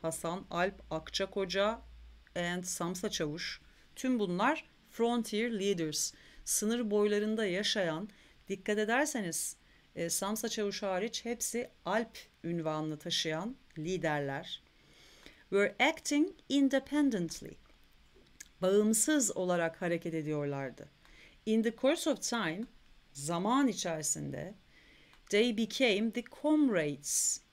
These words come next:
of Osman Gazi. Osman Gazi'nin yoldaşları, yani nökerleri haline geldiler. Because he was, as the contemporary historian Pa-,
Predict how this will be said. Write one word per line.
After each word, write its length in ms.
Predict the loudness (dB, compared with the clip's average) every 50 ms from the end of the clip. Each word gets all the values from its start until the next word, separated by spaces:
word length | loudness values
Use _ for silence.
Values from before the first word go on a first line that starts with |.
| _ _ _ -20 -6 _
of 240 | 0 0 0 0 -2 -6
Osman 520 | -6 -6 -4 -6 -4 -2 -2 0 0 0 0
Gazi. 480 | 0 0 0 -2 -2 -4 -6 -8 -8 -12 -16 _ -20 -20 -20 -20 -8 -6
Osman 520 | -4 -2 -2 -2 -2 0 0 0 0 2 2
Gazi'nin 800 | 4 4 4 4 2 2 2 0 2 2 2 0 0 -2 -2 -8 _ _ _ _ _ _ _ -2
yoldaşları, 960 | 0 2 2 2 2 0 0 0 0 0 0 0 -2 -2 0 0 -2 -2 -2 -4
yani 420 | -2 0 0 0 0 0 0 0 0
nökerleri 880 | -2 -2 -4 -4 -4 -2 -2 0 0 0 0 0 0 0 0 -2 -2 -6 -14 -20 -20 _
haline 460 | -8 -2 0 0 2 2 0 0 0
geldiler. 640 | 0 -2 -2 -2 -4 -6 -8 -10 -10 -10 -10 -12 -12 -14 -20 -20 -20 -20 -20 -20 -20 _ _ -6
Because 720 | -6 -6 -2 0 2 4 4 4 2 0 -2 -6 -10 -12 -14 _ _ _ _ -18
he 300 | -12 -6 -2 0 2 2
was, 640 | 2 4 2 2 2 0 -2 -2 -2 -2 -4 -4 -8 _ _ _ _ _ _ _ _ -20 -10 _ 0
as 220 | 2 2 2 0
the 140 | -2 -6 -8 -6
contemporary 800 | -6 -6 -4 -2 -2 -2 -2 -2 -2 0 2 4 4 4 2 0
historian 560 | -2 -4 -6 -6 -2 0 0 2 2 0 -2
Pa-, 220 | -2 -4 -4 -6